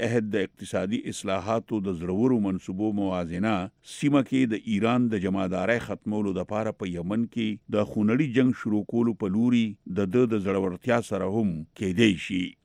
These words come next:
فاینانشل ټایمز لیکي چې د شهزاده محمد بن سلمان د کچه عقل د اقتصادي منصوبو د لاسه د مشرق وسطا د ټولو نه مضبوط اقتصادي ملک سعودي عرب په تیرو دېرشو کالو کې نن سبا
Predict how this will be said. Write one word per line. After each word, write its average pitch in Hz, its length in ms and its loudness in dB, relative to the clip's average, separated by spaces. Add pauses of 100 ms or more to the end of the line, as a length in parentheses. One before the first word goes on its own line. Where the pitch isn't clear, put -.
(140)
فاینانشل 156 600 4 (140)
ټایمز 151 320 2
لیکي 139 180 0
چې 143 240 2
د 123 140 0
شهزاده 131 580 4
محمد 123 540 0
بن 104 180 2
سلمان 110 480 0
د 101 160 -2
کچه 104 240 -4 (100)
عقل 120 360 0
د 101 100 0
اقتصادي 98 580 -4
منصوبو 98 540 -2
د 95 100 0
لاسه 113 400 0
د 98 120 -2
مشرق 92 420 -8
وسطا 92 320 -4 (100)
د 92 160 -6
ټولو 107 240 -2
نه 98 140 -2
مضبوط 90 420 -6 (160)
اقتصادي 90 600 -8
ملک 107 320 -6
سعودي 104 340 2
عرب 123 180 2 (120)
په 104 160 -2
تیرو 127 240 4 (100)
دېرشو 131 420 2
کالو 123 220 2
کې 104 240 -2
نن 123 160 0
سبا 117 260 0